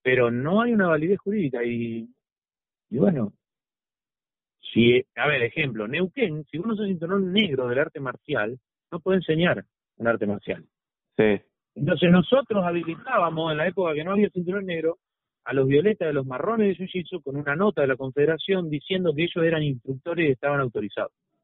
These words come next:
Speaker 1: Y tenían diploma de instructor y, y la graduación de violeta.
Speaker 2: Sí.
Speaker 1: Pero si todas las provincias hicieran eso,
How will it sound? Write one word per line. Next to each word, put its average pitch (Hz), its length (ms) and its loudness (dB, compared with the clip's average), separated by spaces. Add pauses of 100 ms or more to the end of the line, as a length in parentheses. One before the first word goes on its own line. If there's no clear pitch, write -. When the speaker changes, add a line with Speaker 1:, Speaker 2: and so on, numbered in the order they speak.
(460)
Speaker 1:
Y - 100 -16
tenían 127 300 2
diploma 131 420 0
de 113 80 -2
instructor 131 580 0
y, 156 80 0 (140)
y 98 120 -6
la 101 140 -2
graduación 101 460 -4
de 147 160 4
violeta. 104 340 -4 (840)
Speaker 2:
Sí. 110 280 6
Speaker 1:
Pero 131 200 2
si - 220 -8
todas 262 220 4
las 233 120 0
provincias 196 520 -2
hicieran 196 360 -2
eso, 175 540 -4